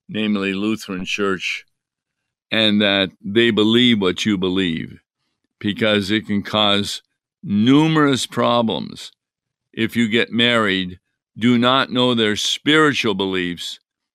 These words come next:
and all of a sudden you're facing a spouse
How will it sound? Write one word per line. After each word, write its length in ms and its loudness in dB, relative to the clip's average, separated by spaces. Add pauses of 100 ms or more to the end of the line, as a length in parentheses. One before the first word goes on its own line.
(340)
and 180 -2
all 240 2
of 100 -4
a 80 -2
sudden 400 -4
you're 220 -6
facing 560 -6
a 80 -10
spouse 840 -4